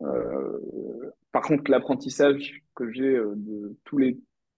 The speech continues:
toutes les fois où on a fait des prix, euh, et ma boîte d'avant, Pixelme, on avait commencé sur un plan à dix dollars par mois et un jour, on a dit, on arrête, on passe à vingt-neuf.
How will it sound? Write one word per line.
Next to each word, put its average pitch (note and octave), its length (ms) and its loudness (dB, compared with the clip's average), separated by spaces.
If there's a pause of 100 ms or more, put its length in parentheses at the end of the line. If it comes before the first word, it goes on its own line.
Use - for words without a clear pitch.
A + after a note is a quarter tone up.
(120)
toutes - 200 -8
les C3 120 4
fois C#3 220 2
où C3 40 4
on B2 120 4
a A2 80 4
fait - 140 -4
des A2 120 0
prix, C#3+ 460 0
euh, G#2 180 4
et A2+ 60 2
ma A2 140 2
boîte A#2+ 200 4
d'avant, A#2+ 260 2
Pixelme, B2 520 -2
on A#2 100 0
avait G#2+ 140 2
commencé G#2+ 320 -6
sur G#2 160 -6
un G#2 80 -2
plan A2+ 180 -4
à A2 60 0
dix A2 140 -4
dollars A2 280 2
par G#2+ 160 -2
mois A#2+ 260 4
et A2 80 0
un G2 120 -8
jour, A2 160 -4
on G2 60 -2
a G2+ 60 -2
dit, G#2 120 -8
on G#2+ 100 -2
arrête, G#2+ 300 2
on G#2 80 -14
passe - 180 -8
à G2 60 -6
vingt-neuf. A2+ 360 -2